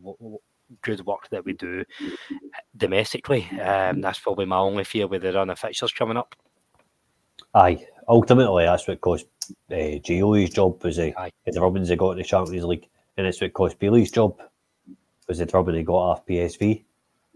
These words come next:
Speaker 2: Set, sets the wheels in motion when you concede all that, all,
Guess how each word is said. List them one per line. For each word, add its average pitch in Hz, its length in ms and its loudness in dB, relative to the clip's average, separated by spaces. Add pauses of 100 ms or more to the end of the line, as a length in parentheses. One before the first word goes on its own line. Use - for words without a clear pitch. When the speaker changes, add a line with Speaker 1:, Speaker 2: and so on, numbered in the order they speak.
(400)
Speaker 2:
Set, 95 360 -4
sets 104 240 -2
the 92 80 0
wheels 90 260 0
in 87 100 -2
motion 92 340 0
when 110 120 -2
you 104 100 0
concede 101 420 -4
all 101 300 6
that, - 60 -10 (320)
all, 101 220 -2